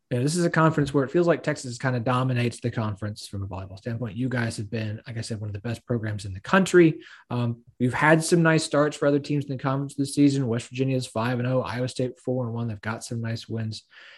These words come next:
For, for most people who don't pay attention to Big twelve volleyball, I mean, how strong do you think this conference is, and where do you think it stacks up against the rest of the country?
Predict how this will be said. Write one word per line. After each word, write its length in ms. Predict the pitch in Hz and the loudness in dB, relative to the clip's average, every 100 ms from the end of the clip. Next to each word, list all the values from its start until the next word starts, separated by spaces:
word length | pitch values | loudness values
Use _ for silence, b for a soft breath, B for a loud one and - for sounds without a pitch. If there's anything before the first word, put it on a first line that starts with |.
| B B B _ _ _ | B B B _ _ _
For, 260 | 160 156 160 | 4 4 2
for 240 | - - 180 | -8 4 6
most 220 | 220 233 | 6 6
people 180 | 214 185 | 6 6
who 80 | 170 | 8
don't 320 | 165 165 151 _ | 6 4 -6 _
pay 200 | - 156 | 0 2
attention 540 | 151 151 151 131 139 127 | 2 4 2 2 -2 -2
to 100 | 135 | -2
Big 260 | 113 123 | 0 0
twelve 320 | - 127 113 107 | 2 0 0 -2
volleyball, 600 | 113 104 95 90 85 113 | -4 -4 -6 -8 -12 -12
I 40 | 127 | -12
mean, 220 | 131 143 - 143 _ - | -12 -14 -20 -20 _ -10
how 260 | - 226 285 | -2 0 0
strong 760 | - - 165 165 165 156 139 123 | -2 2 6 8 8 8 6 4
do 100 | 135 | 2
you 160 | 123 | 2
think 280 | - 143 127 | 0 -2 -2
this 140 | 120 | -6
conference 440 | - 127 120 113 - | -4 -6 -4 -6 -4
is, 160 | 120 | -4
and 80 | 110 | 0
where 100 | 131 | 2
do 60 | 135 | 2
you 60 | |
think 160 | 123 120 | 0 -4
it 100 | 113 | -4
stacks 420 | - 120 113 - | -4 -4 -4 -6
up 180 | 113 101 | -8 -6
against 300 | 107 107 - | -8 -8 -10
the 80 | 95 | -10
rest 220 | 95 - | -10 -12
of 40 | |
the 120 | 90 - | -18 -18
country? 300 | 90 - | -18 -20